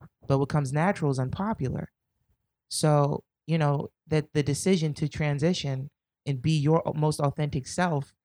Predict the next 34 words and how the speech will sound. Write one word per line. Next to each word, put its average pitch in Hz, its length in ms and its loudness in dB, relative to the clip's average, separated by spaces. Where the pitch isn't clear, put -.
that 143 140 0
person 165 320 0
that 143 180 -2
you 143 80 -2
used 139 180 0
to - 60 -10
play 147 260 0
the 127 80 2
role 156 400 4
as 131 440 -2
is 135 140 -4
attached 135 400 -2
to 131 100 -2
the 127 120 -2
dead 143 280 0
name. 135 300 -4
And 139 140 0
it 131 140 -2
brings 143 320 0
up 135 180 2
all 135 220 2
that 131 220 -2
hurt - 380 0
when 139 160 -4
you 139 100 -2
hear 135 160 2
someone 131 320 -4
call 143 240 2
you 143 140 2
by 131 200 0
it 131 220 -4
or 127 80 -4
mention 135 400 -4
it. - 160 -10